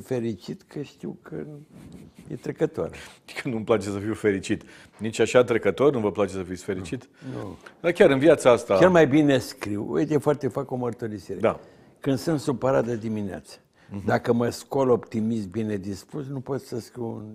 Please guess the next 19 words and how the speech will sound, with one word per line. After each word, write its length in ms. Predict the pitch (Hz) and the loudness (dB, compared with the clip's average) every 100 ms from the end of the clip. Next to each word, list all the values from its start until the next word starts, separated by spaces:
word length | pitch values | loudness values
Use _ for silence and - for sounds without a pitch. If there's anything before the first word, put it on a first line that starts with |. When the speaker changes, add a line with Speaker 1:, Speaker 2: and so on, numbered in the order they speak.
| 104 | -12
Speaker 1:
nimic 340 | 104 87 - | -12 -12 -14
în 120 | 82 82 82 - | -16 -16 -18 -18
ziua 140 | - | -8
Speaker 2:
A, 60 | 110 | -2
Speaker 1:
aia. 100 | 104 | 0
Speaker 2:
trebuie 240 | - 110 | 0 -2
să 80 | 123 | -2
fii 120 | 117 | -4
supărat. 560 | 110 120 123 110 - - - | -4 2 8 8 6 -2 -14
Speaker 1:
Da, 400 | 165 214 214 151 | 2 8 8 8
furios, 760 | - 151 151 180 190 139 - | 4 2 4 6 4 2 -2
uh, 460 | 151 147 143 139 131 | -4 0 2 0 -2
și, 120 | - | -2
în 100 | 156 | 0
general, 440 | 131 147 147 170 165 | 0 0 2 2 2
trebuie 220 | 165 147 | 0 -4
să 220 | - 135 | 0 -2
fiu, 500 | 107 - 156 156 147 - - - - - - - | -2 -4 -2 -2 -4 -10 -20 -20 -20 -18 -14 -8
uh, 280 | 120 120 | -6 -4